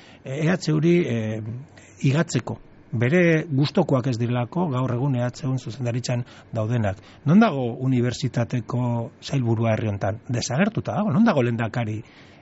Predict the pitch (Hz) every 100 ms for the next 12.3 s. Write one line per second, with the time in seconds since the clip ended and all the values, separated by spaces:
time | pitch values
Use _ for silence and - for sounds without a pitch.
0 | - 135 117 - 123 113 123 117 131 131
1 | 123 - 127 117 113 120 123 110 117 -
2 | 147 208 190 - 104 110 185 190 - -
3 | - 123 165 - 135 127 139 120 131 110
4 | - - 110 113 143 123 131 127 - 117
5 | 117 113 135 175 - - - 120 107 -
6 | 143 135 139 147 117 110 110 117 131 135
7 | 127 131 123 135 139 - 135 151 - 135
8 | 127 151 - 127 143 131 120 147 - -
9 | - 120 147 160 123 117 135 131 113 117
10 | 127 156 190 - - - - 120 110 120
11 | 123 - 156 - - 117 120 120 117 -
12 | 117 117